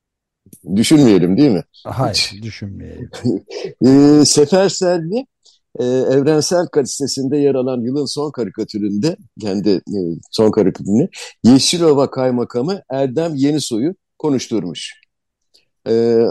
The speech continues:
Speaker 1: aslında, e, beyaz olması gerekirken her geçen gün biraz daha,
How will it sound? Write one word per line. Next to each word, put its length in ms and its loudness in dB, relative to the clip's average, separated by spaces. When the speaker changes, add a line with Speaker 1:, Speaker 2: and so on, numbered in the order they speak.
Speaker 1:
aslında, 600 2
e, 460 -2
beyaz 300 2
olması 400 -4
gerekirken 600 -6
her 160 -4
geçen 420 -4
gün 180 -2
biraz 280 0
daha, 220 -2